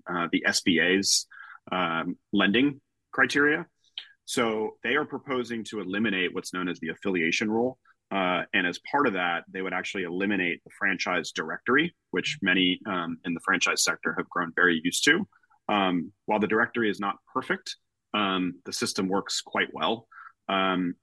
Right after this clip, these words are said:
and if this change actually goes through, it could really put the onus on lenders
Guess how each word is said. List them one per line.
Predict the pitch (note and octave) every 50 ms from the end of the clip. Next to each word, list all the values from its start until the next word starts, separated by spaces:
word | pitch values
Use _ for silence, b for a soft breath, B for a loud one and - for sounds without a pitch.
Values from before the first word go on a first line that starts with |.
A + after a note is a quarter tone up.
| _ -
and | F#2+ F#2+ F#2+ F#2 F#2 F#2 F#2 - -
if | A2+ G#2 -
this | - A#2+ G#2+ -
change | - - - C#3 C3+ C3+ B2 A#2+ G#2 - -
actually | G#2 G#2 - - - G2+ F2
goes | G2+ F#2+ F#2 F2+ -
through, | - A#2+ A#2+ A2+ G#2 G2 F#2+ F2+ -
it | - F#2 - -
could | A#2 G#2+ G2+ F2 E2+
really | G#2 G#2 G#2+ A2+ G#2+ G#2+ G#2+ G2+ F#2+ F#2+ - -
put | - A2 -
the | G2+ F2 - -
onus | F#2+ G2 G2 G2 F#2+ F2 - - - -
on | F#2+ F#2 F2+ F2
lenders | E2+ E2 E2 F2+ F#2+ G2 C3+ D3+ E3+ F3+ - - - -